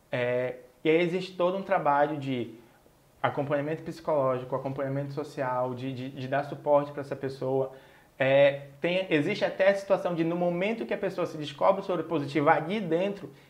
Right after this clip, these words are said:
existe uma pessoa que acompanha ela até a residência ou até um outro local que ela queira, que a gente entende de fato que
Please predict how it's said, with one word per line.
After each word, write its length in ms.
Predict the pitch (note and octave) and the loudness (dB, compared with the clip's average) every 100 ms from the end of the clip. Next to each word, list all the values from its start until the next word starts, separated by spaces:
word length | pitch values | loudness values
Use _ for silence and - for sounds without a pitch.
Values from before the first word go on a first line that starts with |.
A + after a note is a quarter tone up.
| _ | _
existe 220 | C#3 C#3+ | -2 0
uma 100 | E3 | 0
pessoa 360 | D#3 E3+ F3 D#3+ | 0 -2 0 2
que 100 | E3 | 0
acompanha 800 | - F3+ - - F3+ G#3+ A#3 G#3 | 0 -2 -2 -2 0 0 0 2
ela 480 | D#3 D#3 E3 D#3+ - _ - | 2 2 0 -2 -10 _ -2
até 320 | C3+ C#3 D#3+ | -2 4 4
a 20 | |
residência 640 | D3+ D3 C#3 C#3 F3 E3+ D3 | 4 0 2 2 0 -2 -2
ou 60 | |
até 160 | C#3 D3 | 2 2
um 100 | D#3 | 2
outro 200 | D3+ D3 | 0 -2
local 200 | D3 D3 | 2 2
que 80 | D3 | 2
ela 80 | D3 | 0
queira, 280 | D#3+ E3+ - - - | -2 -6 -8 -16 -2
que 60 | |
a 40 | F3+ | -2
gente 140 | F#3 | 0
entende 380 | F#3+ G3+ G3+ F#3 | 0 2 2 2
de 100 | F#3+ | -2
fato 420 | - E3+ F#3 - | 4 6 6 2
que 380 | F3+ E3 - | -2 -2 -4